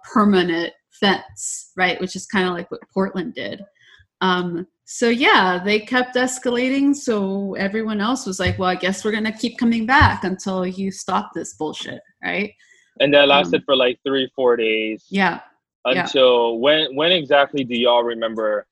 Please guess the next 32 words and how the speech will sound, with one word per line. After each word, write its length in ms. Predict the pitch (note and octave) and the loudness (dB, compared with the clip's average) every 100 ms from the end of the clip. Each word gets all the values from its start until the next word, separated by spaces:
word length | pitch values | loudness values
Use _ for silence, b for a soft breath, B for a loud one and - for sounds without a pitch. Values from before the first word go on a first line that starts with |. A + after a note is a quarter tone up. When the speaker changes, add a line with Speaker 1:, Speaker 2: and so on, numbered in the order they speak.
| _ _ _ _ _ - | _ _ _ _ _ -6
Speaker 2:
the 100 | B2+ | -2
East 300 | A#2+ A#2+ - | 0 -2 -4
Precinct 440 | B2 A#2 - A#2 | -4 -4 -6 -6
being 200 | G#2+ A2 | -2 -2
like, 260 | G#2+ G2+ G2 A2 | 0 0 0 2
"We're 180 | B2 | 4
the, 140 | C3 A#2 | 6 4
we're 160 | A#2 A#2+ | 4 4
out"? 280 | G2 F#2+ - _ _ _ _ _ _ _ - | 4 0 -6 _ _ _ _ _ _ _ -2
I 80 | D#3+ | 2
mean, 80 | F3+ | 4
Speaker 1:
It 40 | D3+ | 6
was 40 | |
Speaker 2:
they're 140 | F#3+ | 6
Speaker 1:
like 80 | A3 | 6
Speaker 2:
not 220 | A#3 G#3+ - | 4 2 -2
sa-, 80 | A2 | -2
okay, 60 | A2+ | 2
Speaker 3:
Monday. 200 | A2+ G#2+ | 4 6
Speaker 2:
sorry, 200 | G#2 G2 | 6 6
let 100 | D#3 | 0
me 80 | D#3+ | -2
clarify. 420 | D3+ C#3 C3+ A2+ - _ _ | -2 0 -2 -6 -8 _ _
They're 200 | C#3 E3+ | -4 -2
not 240 | F#3+ F3+ - | -2 -4 -4
saying, 280 | D#3 C#3 | -8 -6
"We're 180 | C3 B2+ | -4 -4
out." 260 | B2 B2+ B2+ | -2 -4 -6
They 140 | B2+ C3 | -8 -8
didn't 320 | C#3+ C3 A2 | -6 -8 -4
wanna 320 | A#2+ D3 B2+ | -2 -2 -4
leave. 320 | G2 F#2 G2 | -8 -14 -16